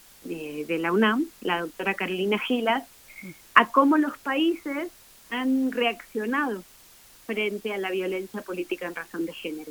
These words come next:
Y en particular, eh, estábamos muy interesadas que, que ustedes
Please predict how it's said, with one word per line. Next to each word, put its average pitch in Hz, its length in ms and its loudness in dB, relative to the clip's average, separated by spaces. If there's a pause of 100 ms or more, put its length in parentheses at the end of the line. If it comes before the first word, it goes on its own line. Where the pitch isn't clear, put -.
Y 170 80 0
en 180 100 -2
particular, 240 720 2 (520)
eh, 220 280 -2
estábamos 214 580 2
muy 240 240 0
interesadas 240 800 0 (140)
que, 170 680 -6
que 214 120 -2
ustedes 240 580 0